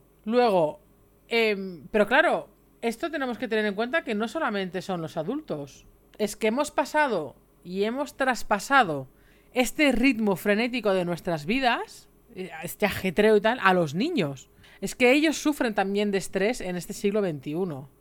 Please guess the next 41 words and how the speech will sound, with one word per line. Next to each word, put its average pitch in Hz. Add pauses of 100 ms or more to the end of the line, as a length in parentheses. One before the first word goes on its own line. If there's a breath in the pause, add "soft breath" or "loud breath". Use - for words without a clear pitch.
(180)
O 151
sea, 143
salen 165
del 214
cole, 196
extraescolares, 170
una 170
a 165
la 160
otra, 165
a -
la 156
otra, 165 (320 loud breath)
no 185
tienen 180
prácticamente 175
tiempo 180
para 165
jugar, 170
a 165
ser 180
niños, 180 (360 loud breath)
eh, 190
luego 190
llegan 180
a 190
casa, 190
deberes, 185
ta, 185
y 196
luego 185
ya 185
la 185
cena, 185
a 185
dormir. 190 (360 loud breath)
Buf, 190 (340)
es -
una 226 (120)
sorprendente 190
locura, 175